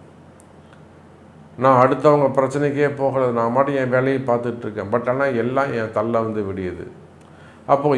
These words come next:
யாரோ செய்த, மற்றவர்கள் செய்த தவறுகளுக்கு கூட கை கட்டி பதில் சொல்லி கொண்டிருக்கக்கூடிய சிம்ம ராசி அன்பர்களே, கடுமையான கால நேரமா இருந்தது.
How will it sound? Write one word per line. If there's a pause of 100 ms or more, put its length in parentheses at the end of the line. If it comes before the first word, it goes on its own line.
(120)
யாரோ (220)
செய்த, (200)
மற்றவர்கள்
செய்த (120)
தவறுகளுக்கு (140)
கூட (920)
கை (140)
கட்டி (160)
பதில்
சொல்லி (100)
கொண்டிருக்கக்கூடிய (140)
சிம்ம
ராசி (140)
அன்பர்களே, (2000)
கடுமையான
கால
நேரமா
இருந்தது.